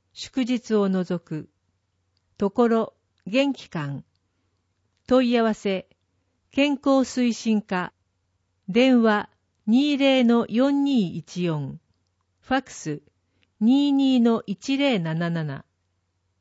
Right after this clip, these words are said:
相談員による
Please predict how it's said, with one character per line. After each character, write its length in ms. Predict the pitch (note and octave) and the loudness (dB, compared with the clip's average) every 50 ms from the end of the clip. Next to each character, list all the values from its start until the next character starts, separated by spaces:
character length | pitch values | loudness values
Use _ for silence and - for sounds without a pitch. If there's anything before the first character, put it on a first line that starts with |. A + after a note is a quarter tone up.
| _ _ _ _ _ _ _ _ _ _ _ _ _ _ _ _ _ | _ _ _ _ _ _ _ _ _ _ _ _ _ _ _ _ _
相 360 | - - - D4 D#4 D#4 D#4 | -12 -4 -2 0 0 0 2
談 280 | - D4+ D4+ D4+ C#4 A3+ | 0 0 0 2 2 0
員 220 | G3+ F#3 E3+ D#3+ | 0 0 -2 -2
に 140 | D#3+ D#3+ D#3 | -4 -4 -4
よ 120 | D#3 D#3 | -4 -4
る 240 | D3 D#3 D#3 D3+ - | -4 -4 -6 -8 -8